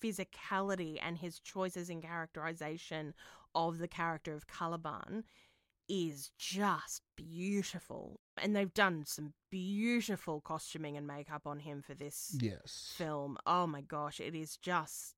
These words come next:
Speaker 1: stunning. Like, it's probably one of my favorite things about this, this film.
Speaker 2: Yeah. So there are a few ways to approach this problem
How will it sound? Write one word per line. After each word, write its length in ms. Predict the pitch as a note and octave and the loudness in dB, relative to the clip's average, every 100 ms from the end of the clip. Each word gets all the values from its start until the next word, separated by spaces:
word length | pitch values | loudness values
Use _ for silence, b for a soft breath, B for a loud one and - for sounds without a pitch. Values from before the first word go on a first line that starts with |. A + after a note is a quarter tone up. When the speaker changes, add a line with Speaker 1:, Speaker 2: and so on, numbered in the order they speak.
| _ | _
Speaker 1:
stunning. 640 | - - - E3+ D#3 C#3 | -12 -12 -6 -2 -2 -2
Like, 220 | D3 D#3 | -6 -4
it's 100 | E3+ | -6
probably 460 | - G3+ F3+ E3+ D#3+ | 0 0 0 -2 -2
one 160 | D#3 D3 | -2 -2
of 60 | |
my 160 | D3 D3 | -4 -6
favorite 540 | - D#3+ D3 C#3+ - | -6 -4 -4 -6 -8
things 300 | - B2+ A#2+ | -6 -8 -6
about 240 | - G2 - | -10 -10 -8
this, 320 | A#2+ - - _ | -10 -12 -16 _
this 120 | - - _ _ - | -16 -16 _ _ -6
film. 320 | D#3+ - - - | -4 -4 -10 -8
Speaker 2:
Yeah. 280 | - C3 G#2 - B2+ _ _ _ _ _ _ _ | 0 0 0 -6 -12 _ _ _ _ _ _ _
So 380 | - F3 D3 C#3+ | 8 12 12 12
there 240 | C#3+ D#3 | 12 12
are 20 | D#3 | 12
a 60 | |
few 260 | - A3 A#3 | 10 10 12
ways 300 | F#3+ E3 - | 12 10 8
to 160 | E3 | 6
approach 500 | B2+ - D3+ B2 A#2 | 6 8 6 6 4
this 200 | - A#2 | 0 -2
problem 600 | - - B2+ A#2+ A#2 G#2+ | -2 6 6 8 6 6